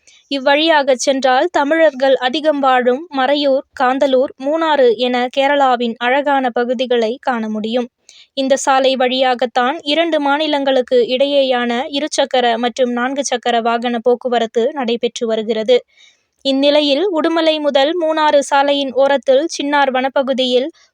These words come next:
புலி ஒன்று நடமாடுவதாக சமூக வலைதளங்களில் வீடியோ பரவி வருகிறது.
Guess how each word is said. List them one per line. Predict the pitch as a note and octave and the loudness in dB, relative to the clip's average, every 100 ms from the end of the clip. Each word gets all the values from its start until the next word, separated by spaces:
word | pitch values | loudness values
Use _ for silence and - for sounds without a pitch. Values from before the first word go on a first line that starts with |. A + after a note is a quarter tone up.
| _ | _
புலி | D#4+ F4 | 0 2
ஒன்று | E4+ D4+ C#4 C#4 | 2 2 2 2
நடமாடுவதாக | C4 C#4 C#4+ C#4 B3+ B3+ A#3+ A#3+ A#3 A#3+ | 2 0 0 0 0 0 0 -2 0 -2
சமூக | D4 C4+ C4+ B3+ | -2 -2 -2 0
வலைதளங்களில் | A#3+ A#3+ C4 B3+ A#3+ A#3 A#3 B3 | 0 0 0 0 0 0 -2 -4
வீடியோ | C#4+ B3 A#3 A3+ | -6 -2 -2 -2
பரவி | A3+ A3+ A3 | -6 -6 -4
வருகிறது. | A3 A3 A3+ A3 | -4 -2 -2 2